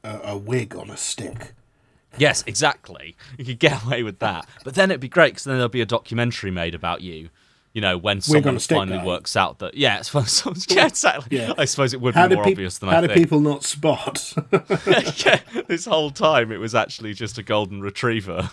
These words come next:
Speaker 2: <laughs>
Speaker 1: I think if I, if you were to die and we were to cover it up,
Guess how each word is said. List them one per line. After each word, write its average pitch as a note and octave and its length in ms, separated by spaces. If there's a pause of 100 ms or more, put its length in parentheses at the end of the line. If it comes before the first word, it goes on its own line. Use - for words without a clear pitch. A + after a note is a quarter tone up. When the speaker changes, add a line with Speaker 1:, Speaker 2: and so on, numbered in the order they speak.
(380)
Speaker 2:
<laughs> - 0 (500)
Speaker 1:
I G3 80
think C#4+ 300
if G3+ 160
I, E3 320
if D3 180
you D3 100
were C#3+ 220
to B2 140
die E2+ 440
and A2+ 160
we A#2+ 120
were A#2 100
to - 120
cover A2+ 300
it G#2 160
up, F#2 300